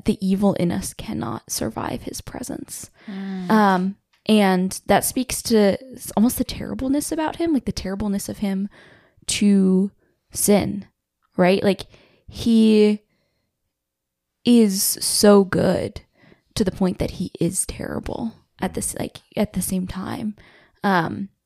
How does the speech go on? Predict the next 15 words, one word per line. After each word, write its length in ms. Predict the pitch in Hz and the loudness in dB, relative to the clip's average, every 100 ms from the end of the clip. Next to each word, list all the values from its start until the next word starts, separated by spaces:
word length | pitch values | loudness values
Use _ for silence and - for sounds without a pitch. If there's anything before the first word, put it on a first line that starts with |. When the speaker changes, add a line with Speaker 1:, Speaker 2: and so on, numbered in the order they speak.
| _ _ - | _ _ 0
Speaker 1:
and 100 | 208 | 4
I 40 | |
think 180 | 208 226 | 4 6
that 300 | 214 185 - _ _ _ _ _ _ _ _ _ _ | 6 4 2 _ _ _ _ _ _ _ _ _ _
that 120 | 202 190 | 4 6
reminds 480 | 208 196 196 196 | 6 4 2 0
me 340 | 196 190 180 214 - | -2 -2 -2 -6 2
also 320 | 254 285 226 | 2 4 2
of 80 | 185 | 2
this 160 | 185 | 0
idea 220 | 185 180 196 | -2 -2 -6
of, 80 | 196 | -8
like, 120 | - | -8
God's 320 | - 196 - | -10 -10 -10
wrath, 480 | 208 214 247 - | -8 -8 -8 -10